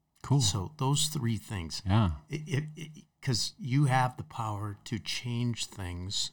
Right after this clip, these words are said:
Speaker 2: if you don't like the way they are.
Speaker 1: Yeah.
Speaker 2: And,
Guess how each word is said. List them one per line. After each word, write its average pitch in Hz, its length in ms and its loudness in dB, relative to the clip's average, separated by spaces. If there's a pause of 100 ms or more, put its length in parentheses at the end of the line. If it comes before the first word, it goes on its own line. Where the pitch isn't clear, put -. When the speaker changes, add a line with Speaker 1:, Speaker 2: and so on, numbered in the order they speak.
(140)
Speaker 2:
if - 180 -20
you 113 80 -6
don't 101 240 -4
like 92 220 -14
the 92 100 -12
way 85 180 -10
they 82 180 -16
are. 82 300 -14 (300)
Speaker 1:
Yeah. 92 120 -2 (320)
Speaker 2:
And, 101 460 -2